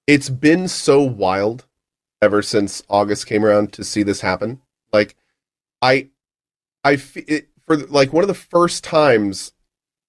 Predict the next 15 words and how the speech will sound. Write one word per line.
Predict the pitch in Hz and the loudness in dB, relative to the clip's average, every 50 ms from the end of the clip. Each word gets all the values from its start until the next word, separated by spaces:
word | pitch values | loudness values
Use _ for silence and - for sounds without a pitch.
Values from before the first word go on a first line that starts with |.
| _ _ | _ _
in | 127 123 120 | -2 -2 0
my | 117 113 110 107 | 2 2 2 0
ten | - _ - - 139 135 131 | -2 _ -10 -6 -2 0 0
years | 127 123 117 107 98 - | 2 2 0 0 -2 -2
streaming, | - - - 127 120 117 104 90 85 80 82 - _ _ _ _ _ _ _ _ _ _ _ _ _ _ _ _ _ _ _ _ _ _ _ _ _ _ _ _ _ _ _ _ | -6 -8 -2 0 0 2 2 0 -2 -4 -8 -14 _ _ _ _ _ _ _ _ _ _ _ _ _ _ _ _ _ _ _ _ _ _ _ _ _ _ _ _ _ _ _ _
what | - 131 135 131 | -2 0 2 2
I | 127 131 139 147 | 4 2 2 2
would | 143 139 135 - | 0 -2 -6 -6
pick | - 143 131 131 - - _ _ | -6 -6 -6 -6 -10 -18 _ _
for | _ _ 123 117 | _ _ 0 0
a | 110 | 2
game | 120 123 123 123 | 2 2 2 2
of | 123 | 2
the | 113 107 | 0 -2
year, | 110 117 120 120 110 101 92 90 90 - | -2 0 0 2 2 2 0 -2 -6 -8